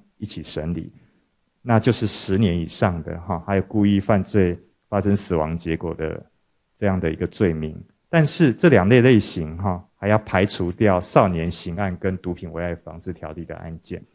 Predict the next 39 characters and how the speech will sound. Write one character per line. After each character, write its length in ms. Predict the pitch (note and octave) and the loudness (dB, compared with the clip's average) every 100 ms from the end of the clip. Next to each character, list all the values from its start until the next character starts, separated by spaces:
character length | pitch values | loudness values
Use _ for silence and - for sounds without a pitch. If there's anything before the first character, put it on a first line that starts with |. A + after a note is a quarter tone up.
| _ _ _ | _ _ _
那 120 | C#3+ | 0
理 180 | C3+ F#2+ | 2 2
由 100 | F2+ | 0
是 200 | G2 A#2+ | -2 -4
太 180 | - A#2 | -2 -2
多 320 | F#2+ G2 F2+ | 0 -2 -2
了， 100 | F2 G2+ | -4 -10
案 140 | - G#2+ | -10 -6
件 160 | G2+ | -4
太 120 | G2 G2 | -2 -2
多， 140 | F#2+ F#2 | -4 -8
毒 140 | A#2 | -6
品 180 | A2+ F#2+ | -4 -4
案 140 | G2+ G2+ | 0 0
件 180 | G#2+ F#2+ | 0 -4
很 200 | E2 D2+ D2 | -6 -12 -12
多 200 | F#2 F2 | -10 -6
哈， 100 | F2+ | -6
大 100 | E2+ | -6
家 160 | G2 G2 | -4 -4
都 140 | G2 | -4
知 160 | F#2+ G2 | -8 -10
道。 180 | E2+ F2 - _ _ | -10 -10 -10 _ _
那 100 | - | -8
少 300 | B2 - D#3+ | -4 2 2
年 280 | G2+ E2+ E2+ | 2 -2 -2
有 80 | F#2 | -2
保 220 | G2 F2 | -2 -2
护 160 | E2 G#2 | -2 -2
少 220 | - G#2 | 0 -2
年 180 | E2+ D2 | -2 -8
的 80 | D#2 | -10
必 300 | - F#2 E2+ | -10 -8 -4
要 180 | F2 | -4
嘛？ 160 | D#2 - _ _ _ | -6 -14 _ _ _
如 100 | - | -8
果 140 | A#2+ A#2 | 4 4
我 160 | G2+ | 6
们， 300 | F#2 F#2 F#2+ | 2 0 -4